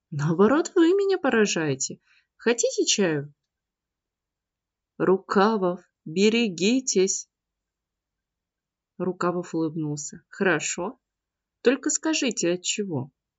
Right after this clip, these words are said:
Тогда, может быть, я и буду беречься». Заклятин скривил лицо и, взявшись руками за спинку стула, внятно отчеканил: «Я узнал, что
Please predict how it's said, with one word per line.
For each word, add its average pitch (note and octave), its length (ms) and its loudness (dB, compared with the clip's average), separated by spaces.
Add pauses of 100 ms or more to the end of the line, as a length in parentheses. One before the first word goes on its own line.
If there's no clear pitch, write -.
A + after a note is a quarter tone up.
(440)
Тогда, F3+ 340 -2
может E3+ 360 -2
быть, - 240 -8
я E3 160 0
и D3+ 80 -2
буду D#3+ 320 -6
беречься». G3 640 -2 (800)
Заклятин G3+ 640 0
скривил F3 420 -4
лицо G3 560 -4 (100)
и, F3+ 100 -4
взявшись E3+ 560 -4
руками D#3 360 -4
за D3+ 160 -6
спинку D#3 420 -8
стула, A3+ 420 -4
внятно F3+ 500 -4
отчеканил: D3 600 -8 (920)
«Я G#3 200 2
узнал, G#3 580 -2 (500)
что - 380 -2